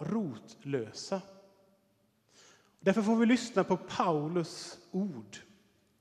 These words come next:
ifrån Kolosserbrevet, det andra kapitlet, och från vers sex.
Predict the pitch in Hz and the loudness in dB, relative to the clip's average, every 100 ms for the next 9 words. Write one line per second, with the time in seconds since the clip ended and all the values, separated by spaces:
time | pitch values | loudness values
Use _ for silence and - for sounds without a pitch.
0 | _ _ _ - - 151 160 - 208 220 | _ _ _ -12 -6 0 0 4 4 4
1 | - - 147 160 165 196 - 190 208 175 | 0 -2 2 4 4 2 2 2 2 2
2 | 139 147 143 170 - 160 202 - - - | 0 0 -2 -4 0 2 2 0 -16 -20
3 | - - - _ 156 151 175 160 147 127 | -20 -20 -20 _ -8 -2 -2 2 0 0
4 | - - - 160 156 - - - | -6 -10 -4 -2 -2 -6 -12 -10